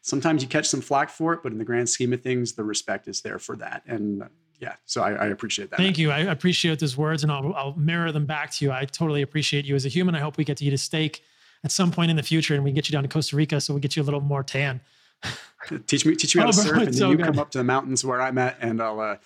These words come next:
Speaker 1: and, uh, we can do some rock climbing up there.
Speaker 2: Absolutely,
Speaker 1: So
Speaker 2: brother.
Speaker 1: we'll, we'll,
Speaker 2: Absolutely.
Speaker 1: we'll
Speaker 2: Yeah, man. Thanks. I really enjoyed hanging out with you.
Speaker 1: Right on. Where can people find you?
Speaker 2: Uh,
Speaker 1: Just
Speaker 2: at,
Speaker 1: in case they haven't
Speaker 2: at,
Speaker 1: found you.
Speaker 2: at Carnivore M D two point oh on Instagram.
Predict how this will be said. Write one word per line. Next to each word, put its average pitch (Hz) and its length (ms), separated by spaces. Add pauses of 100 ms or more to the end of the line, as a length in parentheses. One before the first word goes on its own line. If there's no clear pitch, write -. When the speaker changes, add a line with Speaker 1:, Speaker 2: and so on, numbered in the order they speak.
(460)
Speaker 1:
and, 113 200
uh, 110 100
we 110 80
can 113 80
do 113 100
some 104 140
rock 104 220
climbing 98 180
up 143 60
there. 175 80
Speaker 2:
Absolutely, 160 340
Speaker 1:
So 131 60
Speaker 2:
brother. 135 160
Speaker 1:
we'll, 139 80
we'll, 135 80
Speaker 2:
Absolutely. 143 440
Speaker 1:
we'll 127 80
Speaker 2:
Yeah, 151 120
man. 127 320
Thanks. 147 200
I 139 40
really 147 260
enjoyed 135 300
hanging 131 200
out 135 120
with 123 120
you. 123 80 (1700)
Speaker 1:
Right 113 140
on. 104 160
Where 156 140
can 165 80
people 160 180
find 160 220
you? 185 120 (120)
Speaker 2:
Uh, 165 300
Speaker 1:
Just 156 120
Speaker 2:
at, 190 200 (100)
Speaker 1:
in 123 60
case 120 220
they 131 140
haven't 120 200
Speaker 2:
at, - 200
Speaker 1:
found 135 140
you. 202 60
Speaker 2:
at 208 120
Carnivore 196 460
M 185 140
D 190 120
two 190 220
point 180 260
oh 175 140
on 170 80
Instagram. 165 960